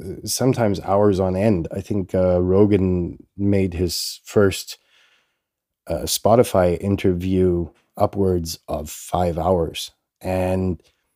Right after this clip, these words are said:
that's insane. That I, I don't have that time. I, and actually, I never really did. Uh, and so for me, it was the audio only aspect,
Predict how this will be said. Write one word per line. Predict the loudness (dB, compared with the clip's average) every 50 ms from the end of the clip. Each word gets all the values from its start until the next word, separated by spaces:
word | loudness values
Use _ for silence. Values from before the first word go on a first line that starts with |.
| _ _ -6
that's | -2 0 0 0 0 0
insane. | -2 -2 -2 -2 -2 0 0 0 -2 -2
That | -2 -4 -4 -2
I, | -4 -4 -2
I | 0 2
don't | 2 4 2
have | 2 2 0 0 2 2
that | 0 0 0 -4
time. | -10 -8 -6 -6 -6 -6 -6 -8 -10 -10 -12 _ -10
I, | -8 -8
and | -8 -6 -4 -4 -4 -4 -4 -6 -8
actually, | -8 -8 -6 -6 -4 -2 -2 -2 -2 -4 -6
I | -6 -4 -4
never | -2 -2 -2 -2 -2 -2 -2
really | -2 0 0 0 0 -2 -2 -4
did. | -4 -2 -2 -2 -4 -6 -14 -20 _ _ _ _ _ _ _ _ _ _ _ _ -20 -16
Uh, | -16 -16 -16 -18 -20 -10 -6
and | -4 -2 0 0 0 0 0 0 -2 -4 -6 -8
so | 0 4 6 6 8 6
for | 4 2 2 4
me, | 6 6 8 8 8 6 4 2
it | -2 -4 -4 -2
was | 0 0 2 2 2 0 -2 -4
the | -2 -2 0 0 0 0 -2 -4 0
audio | 2 4 4 6 6 6 4 4 4 2 2
only | 4 6 6 8 8 6 6 4
aspect, | 0 -2 -2 -4 -6 -6 -4 -4 -4 -6 _ -16 -20